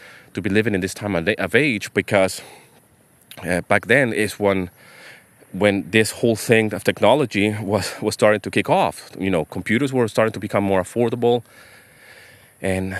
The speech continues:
you know, you can just start to do this at home. And I'm talking about, like, the mid nineties, early ninety, um, late nineties, actually.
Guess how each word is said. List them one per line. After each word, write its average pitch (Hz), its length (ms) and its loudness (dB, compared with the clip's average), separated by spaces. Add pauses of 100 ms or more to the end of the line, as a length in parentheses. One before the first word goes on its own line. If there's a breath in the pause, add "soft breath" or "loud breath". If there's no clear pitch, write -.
(140 loud breath)
you 107 100 0
know, 95 140 4
you 92 140 0
can 95 120 0
just - 380 0
start 113 380 2
to 104 80 -2
do 110 180 0
this 113 180 0
at 87 100 0
home. 156 380 4 (280 loud breath)
And 98 100 4
I'm 120 60 4
talking 214 180 4
about, 107 300 2 (200)
like, 90 280 2
the 98 80 4
mid 117 220 0
nineties, 104 520 0
early 107 260 2
ninety, 104 480 0
um, 85 360 0
late 113 260 2
nineties, 107 480 0
actually. 85 400 -4